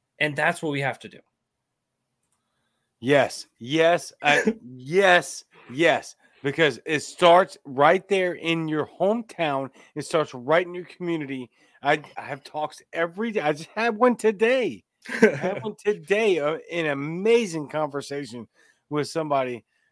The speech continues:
Speaker 2: and, and, and just, uh, advancing the idea of how intrusive and how,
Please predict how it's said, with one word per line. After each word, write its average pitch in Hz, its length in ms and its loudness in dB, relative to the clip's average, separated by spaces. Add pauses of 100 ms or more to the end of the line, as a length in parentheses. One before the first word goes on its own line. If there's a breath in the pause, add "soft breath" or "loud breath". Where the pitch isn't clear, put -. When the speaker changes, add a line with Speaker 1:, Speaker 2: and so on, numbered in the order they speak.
(180)
Speaker 2:
and, 143 200 -14
and, 135 240 -10
and 139 180 -8
just, 131 260 -6 (300)
uh, - 60 -18 (220)
advancing 156 800 0
the 156 160 -2
idea 143 680 0
of 123 320 -8 (480 soft breath)
how 143 300 0
intrusive 175 1000 -4
and 139 180 -4
how, 131 400 -2